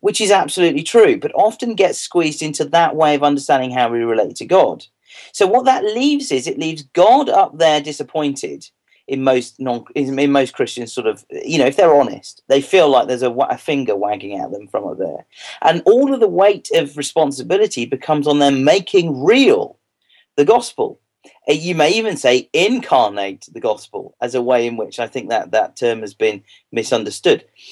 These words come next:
Now, what that does is it completely remo-, removes the humanity of Jesus from the situation, that he is the one that actualized the potential. He is the one that completed all that God wanted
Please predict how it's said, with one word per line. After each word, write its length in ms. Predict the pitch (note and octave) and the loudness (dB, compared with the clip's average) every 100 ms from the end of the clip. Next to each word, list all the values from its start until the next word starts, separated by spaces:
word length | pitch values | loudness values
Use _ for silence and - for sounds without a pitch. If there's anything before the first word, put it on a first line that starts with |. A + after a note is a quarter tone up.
| - - | -20 -4
Now, 260 | F3 F#3 E3 _ | 4 4 2 _
what 160 | - | 0
that 180 | B3+ B3 | 2 2
does 240 | A3+ B3+ D#3+ | 2 0 -2
is 200 | G#2 - | -8 -6
it 140 | G3 | -6
completely 760 | A3 G3 - A#3 C#4 - G#3+ G3+ | -6 -10 -8 -2 -2 -4 -12 -6
remo-, 560 | F3+ F3+ G3 C4 G#3+ - | -4 -2 0 0 0 -4
removes 960 | D#3+ D#3 A3+ D4 C4 - _ - - _ _ _ - | -6 2 4 6 4 -2 _ -20 -20 _ _ _ -6
the 100 | E3 | -4
humanity 1080 | - F#3+ E3+ F#3+ A#3+ C4 B3 C3+ A2+ - - | -2 -4 0 4 4 2 0 0 0 -6 -4
of 140 | D3 | -4
Jesus 720 | C#3+ A#3 A#3+ E3+ F#2+ G2 - - _ _ | -2 -2 -2 -2 -6 -6 -12 -20 _ _
from 220 | G#3 F3+ | 0 0
the 60 | E3 | 0
situation, 800 | F#3 F3 F#3+ A3+ B3 - - - _ _ _ - | 0 0 2 2 0 -6 -10 -12 _ _ _ 0
that 120 | G3 | 4
he 300 | G#3 G#3 G#3+ | 4 4 4
is 180 | B3 A#3+ | 4 0
the 100 | A3+ | 2
one 380 | D3+ A2+ A#2+ - | 2 2 0 0
that 180 | F3 - | 0 0
actualized 1200 | F#3+ A3+ - - F3 A#2+ F#2+ A2+ F#3 E3+ - - _ _ _ - | -6 -6 -8 0 2 2 0 -2 -4 -8 -12 -18 _ _ _ -4
the 100 | F3+ | -2
potential. 800 | G3 G#3+ A3+ A3+ - A2 - _ _ _ _ - | 0 2 2 0 0 0 0 _ _ _ _ -4
He 220 | G3 G3+ | 0 2
is 200 | A#3+ - | 0 2
the 100 | G#3 | 2
one 300 | D3+ C#3 D3 | 4 4 2
that 120 | - | -4
completed 600 | E3 D#3 - A3 - D3+ - | -6 0 2 2 0 -4 2
all 280 | F3 G#3 | 4 4
that 140 | - D3+ | 2 2
God 240 | D#3 D3+ | 2 2
wanted 580 | D#3 G3+ G#3+ C#3 G2 | 2 0 0 0 0